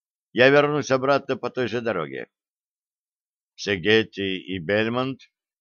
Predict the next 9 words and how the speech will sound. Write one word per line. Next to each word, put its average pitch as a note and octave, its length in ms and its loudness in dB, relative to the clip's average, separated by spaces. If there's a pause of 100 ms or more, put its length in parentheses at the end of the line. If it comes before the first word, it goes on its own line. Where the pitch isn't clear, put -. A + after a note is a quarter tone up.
(180)
посмотрели C#3 800 2
на D3 120 -2
литые C3+ 500 2
решётки. F#2+ 1000 -4 (960)
Наверху, B2 720 4
в A#2 60 4
отдалении, B2 600 2
Арчер G2 380 4 (160)
развернулся G2+ 960 -2